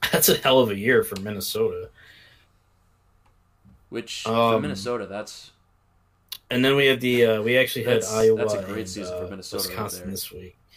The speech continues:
Speaker 1: I mean, <sighs> Wisconsin needs it desperately, man.
Speaker 2: Yes.
Speaker 1: Desperately.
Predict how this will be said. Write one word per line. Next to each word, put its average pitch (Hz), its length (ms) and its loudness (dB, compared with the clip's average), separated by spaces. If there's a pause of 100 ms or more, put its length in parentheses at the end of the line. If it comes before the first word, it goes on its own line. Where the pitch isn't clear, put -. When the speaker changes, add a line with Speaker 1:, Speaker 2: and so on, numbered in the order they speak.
(1700)
Speaker 1:
I 135 120 2
mean, 131 400 0 (640)
<sighs> - 600 -14
Wisconsin 120 680 2
needs 110 340 0
it 92 140 -12 (140)
desperately, - 640 -8 (100)
man. - 100 -20 (1500)
Speaker 2:
Yes. 110 400 -2
Speaker 1:
Desperately. - 380 -12